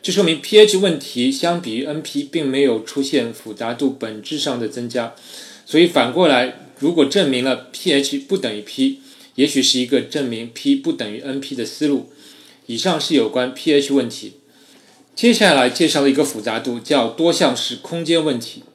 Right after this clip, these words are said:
英语叫 P space。这里的 P 还是多项式的意思，space 就是英语空间一词。之前我们考虑的都是时间复杂度，但是一个算法运行时，不但要消耗时间，同样要消耗内存。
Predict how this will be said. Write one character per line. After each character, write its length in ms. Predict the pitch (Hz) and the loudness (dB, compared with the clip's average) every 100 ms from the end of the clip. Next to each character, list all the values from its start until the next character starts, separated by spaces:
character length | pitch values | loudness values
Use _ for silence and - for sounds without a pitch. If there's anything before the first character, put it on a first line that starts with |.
| - | -10
英 200 | 156 175 | -2 2
语 100 | 143 | 2
叫 220 | - 117 | 0 -4
P 220 | - - 143 | -4 -8 -8
space。 500 | - 147 120 - - - - - - - | -4 -2 0 -2 -14 -20 -20 -20 -20 -10
这 80 | 175 | 2
里 120 | 147 | 4
的 80 | 117 | 4
P 280 | - 185 | 0 0
还 180 | 170 127 | 2 2
是 160 | 127 139 | 2 2
多 180 | 143 143 | 2 2
项 200 | 143 123 | 0 -2
式 180 | - | -2
的 100 | 131 | -2
意 140 | 113 107 | -2 -8
思， 180 | - - _ - - - | -12 -20 _ -20 -20 -18
space 440 | - 202 160 - - | -2 2 2 0 -4
就 140 | 139 | 2
是 200 | 135 131 | 2 0
英 200 | 131 170 | -2 0
语 180 | 156 110 - | -2 -4 -10
空 260 | 170 175 | -6 -4
间 240 | 175 165 147 | 0 0 0
一 60 | |
词。 320 | 117 - 104 - _ - - _ | -4 -10 -16 -18 _ -20 -20 _
之 140 | - 190 | -8 0
前 180 | 185 | 2
我 60 | 143 | 2
们 120 | 147 | 0
考 220 | 170 117 | -4 -4
虑 140 | 117 151 | 2 4
的 100 | 120 | 4
都 180 | 147 147 | 4 0
是 220 | 143 120 | 0 -2
时 240 | - 120 | -2 -6
间 220 | 113 165 | 0 0
复 120 | 160 104 | 0 -10
杂 180 | 101 | -10
度， 200 | 98 107 - _ - - - | -10 -12 -16 _ -20 -20 -4
但 100 | 175 | -2
是 120 | 190 | 0
一 20 | |
个 80 | 190 | 2
算 260 | 180 208 151 | 4 4 2
法 160 | 120 | 0
运 180 | 135 175 | 0 0
行 220 | - 123 | -2 -6
时， 260 | 120 - 110 - | -6 -8 -10 -8
不 60 | |
但 200 | 139 165 151 | -2 0 0
要 100 | 131 | 0
消 240 | - 151 | -2 -4
耗 180 | 143 117 | -2 -4
时 160 | - | -4
间， 280 | 98 127 127 - | -4 -2 -4 -10
同 180 | - 117 | -12 -4
样 160 | 139 131 | -2 0
要 140 | 123 | -2
消 200 | 123 139 | -2 -2
耗 180 | 127 117 | -2 -4
内 160 | 127 | -4
存。 240 | 113 104 | -6 -12